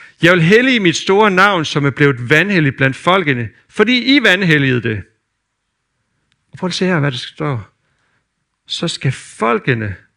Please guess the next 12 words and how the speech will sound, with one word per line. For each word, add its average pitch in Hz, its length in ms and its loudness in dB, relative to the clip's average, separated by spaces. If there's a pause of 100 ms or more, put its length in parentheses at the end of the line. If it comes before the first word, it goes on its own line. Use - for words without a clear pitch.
(280)
forstå, 135 600 -6 (100)
at 117 140 -2
jeg 120 220 2
er 117 40 0
Herren," 117 380 -4
siger 113 220 -6
Herren, 117 480 -4
"når 254 260 2
jeg 180 160 2
får - 200 -2
øjne 208 320 2
af 170 120 0